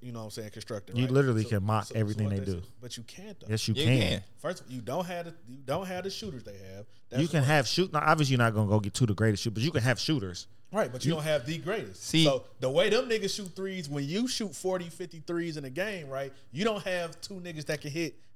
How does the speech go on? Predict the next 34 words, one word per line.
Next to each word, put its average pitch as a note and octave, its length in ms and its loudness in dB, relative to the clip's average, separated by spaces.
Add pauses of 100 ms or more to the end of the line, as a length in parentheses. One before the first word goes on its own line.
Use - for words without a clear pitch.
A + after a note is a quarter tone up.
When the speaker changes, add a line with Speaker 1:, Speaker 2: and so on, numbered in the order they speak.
Speaker 1:
ten. B2 480 -6
Speaker 2:
But D3 180 2
say, D3 320 0
well, C3 220 2 (400)
okay, A#2 300 2
so A2 160 0
that's A#2+ 140 2
the G#2 100 -2
thing. A#2 260 0
Like, - 180 -6 (200)
when A#2 100 -2
they C3 100 4
shoot C#3+ 220 4
forty B2+ 280 2
and A2 80 0
fifty A2 220 0
threes, A2+ 560 0
it's A#2 100 4
Speaker 1:
They A2 60 2
Speaker 2:
not B2 100 8
Speaker 1:
don't B2+ 80 4
Speaker 2:
when A#2+ 100 10
Speaker 1:
even B2 40 12
Speaker 2:
they B2 40 12
the A#2+ 80 8
Speaker 1:
shoot G2+ 60 6
that - 0 -
Speaker 2:
great, C#3+ 220 8
Speaker 1:
many. B2+ 120 -6
Speaker 2:
not, A#2+ 200 2 (160)
not C3 220 6
when B2+ 120 2
they B2+ 160 4
th-, G#2+ 120 -4